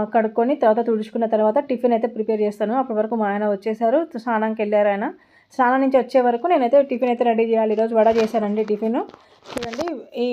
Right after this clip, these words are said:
మీరు అనుకోవచ్చు వారానికి ఎన్నిసార్లు చేస్తావమ్మా వడ అని, కానీ నేను వారానికి, వారానికి కూడా కాదండి, మంత్లీ అయితే చేస్తాను ఒకసారి. కాకపోతే ఈరోజు ఏంటంటే ఒక స్పెషల్ డే ఉందన్నమాట, దానికోసం అయితే మా ఆయనకి ఇష్టం కాబట్టి వడ చేస్తున్నాను.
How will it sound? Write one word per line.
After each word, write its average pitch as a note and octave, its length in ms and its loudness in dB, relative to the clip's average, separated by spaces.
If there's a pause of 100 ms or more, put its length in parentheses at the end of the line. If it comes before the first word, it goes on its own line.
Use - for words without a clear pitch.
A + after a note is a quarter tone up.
మీరు B3 180 0
అనుకోవచ్చు B3 580 2
వారానికి B3 380 4
ఎన్నిసార్లు A#3 340 2
చేస్తావమ్మా A3+ 420 2
వడ G3+ 220 2
అని, A3 200 2 (100)
కానీ A#3+ 260 -2
నేను A#3+ 200 0
వారానికి, A3 460 0 (520)
వారానికి A#3+ 520 4
కూడా C4 160 4
కాదండి, A#3 420 2 (160)
మంత్లీ A3 420 0 (200)
అయితే A3+ 240 2
చేస్తాను A3+ 460 0 (160)
ఒకసారి. G#3+ 520 0 (380)
కాకపోతే A#3+ 360 -2
ఈరోజు B3+ 320 4
ఏంటంటే A#3+ 440 2 (440)
ఒక A3 300 2
స్పెషల్ A#3+ 440 2
డే B3+ 100 6
ఉందన్నమాట, G#3+ 540 0
దానికోసం A3 500 -2
అయితే A3 180 -2
మా A#3 180 -2
ఆయనకి G#3+ 380 -2 (140)
ఇష్టం A#3 340 -4
కాబట్టి G#3+ 360 0
వడ G#3+ 220 4
చేస్తున్నాను. G3+ 500 -4